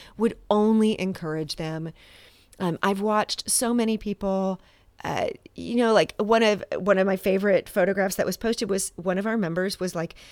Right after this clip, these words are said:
"Should I do this or should I do this?" And she answered her own question. She posted this photograph and she was like, "I couldn't decide between the two, but putting this photograph up and writing this caption, I know exactly what I'm going to choose."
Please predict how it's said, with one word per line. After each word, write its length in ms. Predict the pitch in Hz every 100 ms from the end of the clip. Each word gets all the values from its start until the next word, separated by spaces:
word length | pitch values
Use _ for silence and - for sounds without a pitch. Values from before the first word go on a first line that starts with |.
| - -
"Should 200 | - 196
I 80 |
do 160 | 175 180
this 280 | 285 466 -
or 60 |
should 160 | 302 254
I 120 | 254
do 180 | 233 240
this?" 260 | 190 160 -
And 80 | 226
she 180 | - 302
answered 280 | 277 277 247
her 180 | 226 208
own 200 | 208 208
question. 520 | 190 - - - - _ - - - - -
She 180 | - 233
posted 420 | 254 262 - 254
this 140 | 277
photograph 420 | - 262 339 208
and 100 | 190
she 80 | 202
was 60 | 233
like, 140 | 247
"I 40 | 294
couldn't 200 | 381 359
decide 260 | 370 311
between 300 | 294 - 302
the 60 | 294
two, 260 | - 381
but 340 | 226 202 - -
putting 320 | 302 311 302
this 220 | 277 262
photograph 520 | - 247 269 240 226 - -
up 180 | 254 -
and 140 | 208
writing 240 | 208 226
this 100 | 220
caption, 400 | 208 226 240 220 -
I 140 | 214 254
know 180 | 220
exactly 460 | 233 233 233 262 214
what 160 | 190 202
I'm 100 | 220
going 200 | 196 196
to 80 | 214
choose." 460 | - 392 220 247